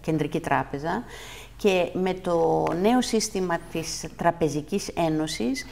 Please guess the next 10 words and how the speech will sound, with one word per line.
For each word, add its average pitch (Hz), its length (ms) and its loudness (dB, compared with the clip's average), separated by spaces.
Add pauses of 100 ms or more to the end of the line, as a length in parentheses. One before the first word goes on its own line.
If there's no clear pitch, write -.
(280)
είμαστε 247 420 4
σε - 220 -2
καθημερινή 185 760 2
συνεργασία 160 920 0
με 170 80 -2
τους - 160 -8
εποπτικούς 202 560 0
μηχανισμούς, 180 720 0
έτσι 226 440 2
ώστε 180 500 0